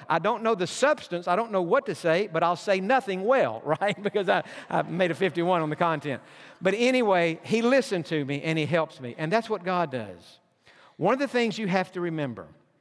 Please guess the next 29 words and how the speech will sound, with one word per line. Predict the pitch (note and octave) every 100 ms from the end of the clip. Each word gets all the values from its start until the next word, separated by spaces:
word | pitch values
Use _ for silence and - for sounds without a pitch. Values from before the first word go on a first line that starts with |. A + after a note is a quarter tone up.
| _ _ _ _ _ _ _ _ _ -
when | E3 D3+
you're | F#3+
down, | F3+ F3 D#3 G#2 F#2+
now | C3+
we | F#3+ B3+
all | A#3 A#3+
get | F#3 F#3 E3
down. | D3 C3 - - - _ _ _ _ -
Those | G#3 A3
statistics | G#3+ A#3+ A#3+ F#3 F3+
I | E3+
was | E3
sharing | - F3+ D#3+
earlier, | F3 F3+ D3 B2+ - -
that's | C3+ F#3+ B3
about | A#3 G3 E3+ -
people | F3 F3 E3 D#3+ - _
who | F3 D#3+ C3+ - - E3
are | C#3+
down | A#2+ F3 F#3 F3+ E3+
and | D#3 D3
they | C3+
stay | - - F#3+ E3
down. | A#2+ F2+ - - -
But | G3
we | A3+ B3
all | A3+ C4+ B3 F#3
get | D3 F3+ D3+
down. | C#3 A#2+ -